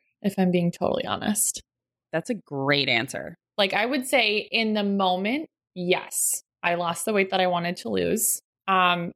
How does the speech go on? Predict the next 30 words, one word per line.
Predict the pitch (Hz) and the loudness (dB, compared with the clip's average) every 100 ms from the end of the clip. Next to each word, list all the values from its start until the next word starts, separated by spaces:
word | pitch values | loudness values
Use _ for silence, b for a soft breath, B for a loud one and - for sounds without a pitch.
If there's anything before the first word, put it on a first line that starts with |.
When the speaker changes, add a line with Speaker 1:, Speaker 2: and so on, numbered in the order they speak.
| _ | _
Speaker 1:
I | 208 208 | 0 2
wouldn't | 196 202 254 254 | 4 2 2 -2
say, | - 190 175 185 - | -2 2 2 2 -2
it's | 196 - 202 | -6 -2 0
made | 214 254 | 2 2
me | 311 339 | 2 0
happier, | - - 151 - 202 214 294 - _ _ _ | 0 -4 -4 -4 -4 -2 -4 -8 _ _ _
but | 226 | 0
I | 208 | 2
still | 202 - - 190 202 - - | 0 -2 0 2 0 -4 -4
feel | 185 185 | 0 2
like | 185 180 | 2 2
I'm | 170 165 | 0 -2
looking | 165 170 165 | -6 -10 -12
for | 175 | -10
more | 170 165 165 185 - | -8 -4 0 0 0
and | 185 | -2
I | 170 160 | -4 -4
don't | 160 156 | -4 -4
know | 160 | -4
what | 160 156 | -4 -4
that | 170 170 | -8 -6
more | - 175 | -4 -2
is | 180 208 | 0 2
yet. | 254 302 - _ | 2 0 -6 _
But | 202 | 0
I'm | 202 202 | 0 2
also, | 180 185 208 | 0 2 2
like, | 185 165 165 - | 4 2 -2 -4
not | 180 160 160 | 0 0 -2